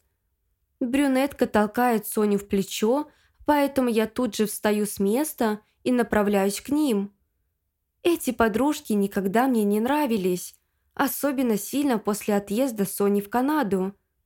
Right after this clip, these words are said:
"Ты белины объелась, Ника!" повышает голос София. "Женя, подтверди, что я не с Олегом была!"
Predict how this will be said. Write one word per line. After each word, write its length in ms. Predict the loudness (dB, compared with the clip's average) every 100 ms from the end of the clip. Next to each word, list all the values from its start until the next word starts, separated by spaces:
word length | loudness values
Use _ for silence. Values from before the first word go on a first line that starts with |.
| _ _ _ _ _ _ _ 0
"Ты 100 | 2
белины 580 | 2 2 2 4 4
объелась, 640 | 2 0 0 0 0 0 0
Ника!" 580 | 2 2 0 -2 -2 -6 _ _ _ _ _ -2
повышает 640 | 0 0 -2 -2 -2 -2
голос 340 | 0 0 0 -4
София. 720 | -6 -6 -4 -2 0 -2 -4 _ _ _ _ _ _ -4
"Женя, 500 | -2 2 2 2 0
подтверди, 600 | -2 -2 0 0 0 -2
что 180 | 0 0
я 140 | 2
не 140 | 0 0
с 120 | -2
Олегом 460 | 0 0 0 0
была!" 540 | 0 0 2 0 -2